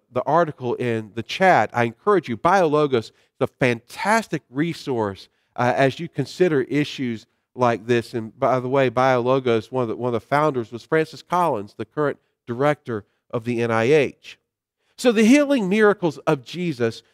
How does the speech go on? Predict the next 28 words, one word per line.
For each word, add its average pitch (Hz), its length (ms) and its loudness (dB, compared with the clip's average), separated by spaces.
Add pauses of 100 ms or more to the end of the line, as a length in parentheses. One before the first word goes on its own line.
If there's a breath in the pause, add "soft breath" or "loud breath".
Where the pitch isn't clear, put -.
(120)
serve 214 420 4
to 185 100 2
validate 196 680 2
his 165 200 -4
authority 147 840 0 (420)
and 185 140 4
to 190 80 0
give 233 240 2
a 226 60 2
glimpse 175 760 0 (340)
into 165 220 2
what 185 360 2
the 175 60 -4
kingdom 202 640 -4 (160)
of 139 180 -10
God 98 440 -6 (160)
is 127 200 -10
like. 185 380 0 (540)
So 254 120 -6
what 311 180 4
about 247 340 2 (720)
the 185 100 -2
ministry 208 380 2
of 170 100 4
healing 170 440 2 (400)
and 156 160 2
the 170 60 6
apostles? - 760 -6